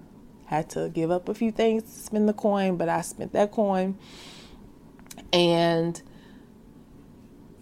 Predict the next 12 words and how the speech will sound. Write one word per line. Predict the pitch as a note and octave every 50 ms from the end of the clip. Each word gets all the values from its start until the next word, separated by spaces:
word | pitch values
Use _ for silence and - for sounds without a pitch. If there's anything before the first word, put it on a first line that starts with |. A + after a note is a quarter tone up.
| - -
it | - F#3 F#3
changed | - - - - - G3+ G#3+ G3+ F#3+ F#3+ F3+ F3
my | E3 D3 D3 D3+
life. | D#3+ D#3 D#3 D3+ E3 E3+ D#3+ - -
I | - F3+ F#3+
saw | - - F#3+ F3 E3+
change | E3+ - - - - F#3 E3+ F3 F3+ F3+ F3 E3
within | E3+ E3 - E3+ E3
a | D#3+
matter | D#3+ D#3 D#3 D#3 D#3+ E3
of | D#3 D#3 E3
months. | E3 E3+ E3 D#3+ D#3 D3+ - - - - - -